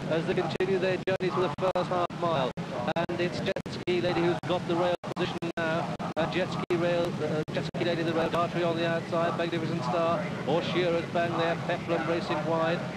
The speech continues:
Shadaid now more relaxed as they come to the highest point on the track. And this is seven furlongs from home.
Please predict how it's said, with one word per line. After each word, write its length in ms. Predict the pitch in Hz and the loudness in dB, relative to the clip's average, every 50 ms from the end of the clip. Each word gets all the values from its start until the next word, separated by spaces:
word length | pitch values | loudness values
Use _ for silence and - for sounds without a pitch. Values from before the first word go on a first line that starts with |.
| - - | -6 -4
Shadaid 560 | - 190 202 196 190 185 190 190 185 180 175 165 | -2 0 2 2 2 2 2 2 2 0 0 2
now 200 | 185 180 180 180 | 2 2 2 2
more 240 | 180 180 180 180 | 2 2 2 2
relaxed 400 | 170 180 175 175 190 185 - - | 2 2 2 2 2 0 0 -2
as 100 | 175 165 | -2 0
they 120 | - 180 175 | 0 0 0
come 220 | - 185 175 175 175 175 | 0 0 0 0 0 0
to 60 | 170 | 0
the 140 | 170 180 175 | 0 0 2
highest 340 | 160 175 185 175 175 160 151 - | 2 2 2 2 0 0 -2 0
point 180 | 180 180 165 | 0 0 2
on 80 | 170 175 | 2 0
the 80 | 175 165 | 0 0
track. 280 | - 156 180 175 170 160 156 139 139 135 - - | 0 0 0 0 0 -2 -2 -4 -4 -4 -2 0
And 120 | 147 151 160 | 0 0 0
this 100 | 175 175 | 0 0
is 120 | 185 165 | 0 0
seven 300 | - - 185 175 170 170 165 | 0 0 -2 -2 -2 -2 -2
furlongs 460 | - 185 175 170 170 170 165 156 - | 0 2 2 4 2 2 0 0 -2
from 120 | 165 156 | -2 0
home. 340 | 147 170 160 156 143 143 | 2 2 2 2 2 2